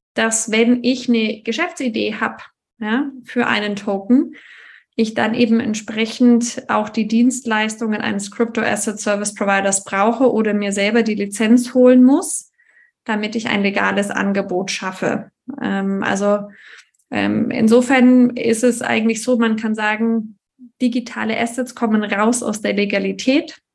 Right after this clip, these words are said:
Unternehmen haben jetzt Investitionssicherheit, weil sie wissen, worauf sie sich einstellen müssen. Und wir alle werden noch ganz viel lernen müssen, was das dann im Detail heißt. Aber es kann jetzt keiner mehr sagen, er hätte die Grundregel nicht verstanden. Die Grundregel in Europa heißt jetzt, Krypto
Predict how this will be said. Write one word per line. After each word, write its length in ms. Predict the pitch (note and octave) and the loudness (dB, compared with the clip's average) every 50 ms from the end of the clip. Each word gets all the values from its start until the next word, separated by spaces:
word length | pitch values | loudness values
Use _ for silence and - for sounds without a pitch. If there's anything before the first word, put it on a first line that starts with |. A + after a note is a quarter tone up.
| _ _ _ _ _ _ - | _ _ _ _ _ _ 2
Unternehmen 720 | A#3 A3 A3 A3 G#3 G3+ G#3+ A3 A#3 A#3+ B3 A#3 A3+ A#3 | 2 4 4 4 4 4 6 6 8 8 8 6 4 4
haben 160 | A#3 A3+ A3 | 2 2 4
jetzt 180 | A3 G#3+ G#3+ - | 4 2 0 -2
Investitionssicherheit, 1400 | - G#3+ G#3 G3 G#3 G#3+ - - G3+ G#3 - - A#3 B3 B3 A#3+ - C4 B3+ B3 - A#3+ A3 A#3 A3+ A3 A3 | -6 -6 -4 -4 -8 -8 -6 -6 -6 -4 0 2 4 6 6 6 4 2 2 2 2 0 0 0 -2 -2 -2
weil 140 | G#3 G#3 G3+ | -2 -2 -2
sie 180 | G3 G#3 G3+ G3 | -2 -4 -2 0
wissen, 320 | A3 A3 - - A3+ G#3+ | 0 0 0 0 -2 -2
worauf 240 | G#3 G3+ G3+ G3+ G3+ | -2 -2 -4 -6 -6
sie 160 | - - G3+ | -6 -10 -10
sich 220 | G3 G3 - - | -10 -8 -6 -4
einstellen 520 | - G#3+ A#3+ C#4 C#4 - - C4 B3+ B3+ C4 | 0 0 2 2 0 0 2 2 4 4 6
müssen. 360 | C4 C#4 C#4 - - D#4+ F4 F4 _ _ _ _ _ _ - - - - - - - - - _ _ _ - | 4 4 2 0 -2 -2 -4 -4 _ _ _ _ _ _ -20 -20 -20 -20 -20 -20 -20 -20 -20 _ _ _ -2
Und 420 | - A3 A3 A3+ A3+ A3 A3 A3 | 2 4 6 6 6 6 4 4
wir 200 | G#3+ A3+ - - | 2 0 0 0
alle 240 | - A3 B3 C4+ C4 | 0 0 2 2 2
werden 240 | A3 A#3 A3+ A3 A3+ | 2 2 0 2 0
noch 140 | A3+ A#3 - | -2 -2 -2
ganz 320 | - A3 A3+ A#3+ A#3+ - | -2 0 0 0 0 -2
viel 260 | - - A#3 A#3 G#3+ | -2 -2 -2 -2 -2
lernen 520 | G#3+ G3+ G#3+ G#3+ G#3+ B3+ A#3+ A#3 A#3 A3+ A3 - | -2 -2 -2 -2 0 0 2 2 2 0 0 -4
müssen, 320 | A3+ A3 A3+ - A3+ G#3+ | -6 -6 -6 -8 -6 -4
was 220 | A3 A3+ A3 - | -4 -4 -6 -6
das 160 | - G#3+ G#3 - | -8 -10 -10 -6
dann 180 | - G#3 - | -6 -4 -4
im 120 | - G3 G3 | -2 -2 -2
Detail 520 | G3 - F#3+ - - A3 A3 A#3 A#3 - | -4 -4 -6 -6 -4 -2 0 0 0 0
heißt. 580 | C#4 C#4 C#4+ D#4+ G4 G4 - - - - - - | 0 0 0 0 0 -4 -6 -8 -8 -10 -4 -4
Aber 120 | A3+ G3+ A3 | -2 0 0
es 120 | A3 A3 | -2 -2
kann 180 | - - A3+ A3 | -2 0 0 2
jetzt 160 | G#3+ A3 - | 0 0 -2
keiner 280 | - - A3 G#3+ A3 A3+ | -4 -4 -2 0 0 0
mehr 160 | A3 G#3 G3+ | 0 0 -2
sagen, 260 | G3+ G3+ G#3 G#3 G#3+ A3 | -2 -2 -4 -2 -4 -4
er 80 | A3+ | -6
hätte 200 | - G#3 G#3 G3+ | -6 -8 -8 -6
die 140 | G3 A3 G#3+ | -6 -6 -6
Grundregel 500 | - - A3 G#3+ G#3 - G#3 F#3 F3+ G3 | -2 0 0 0 2 0 -2 -2 -2 -2
nicht 180 | F#3+ G3 G3 - | -4 -4 -6 -6
verstanden. 380 | G3 G#3 - - G#3+ G#3+ - G3 | -6 -8 -6 -6 -6 -4 -2 -2
Die 120 | G3+ G3 | -2 -2
Grundregel 580 | G3+ G#3+ B3+ D4+ E4 D#4+ - C#4+ C4+ C4 C4+ C4 | 0 2 2 2 2 2 2 2 2 4 2 0
in 160 | B3+ A3+ G3+ | 0 0 -2
Europa 460 | G#3 F#3 F3+ F#3+ A3 A#3 A#3 B3 A3+ A3+ | -4 -4 0 0 0 0 0 -2 -4 -2
heißt 280 | G#3 G3+ G3 - - | -4 -4 -6 -6 -4
jetzt, 440 | G#3+ G#3+ B3 C4 - - - _ - | -2 -2 -2 -2 -4 -10 -12 _ -18
Krypto 640 | - - A#3+ A3+ A3+ A3 - A#3 A3 A3+ A#3 A3+ | -8 -2 -2 -2 -2 0 0 2 2 2 0 -2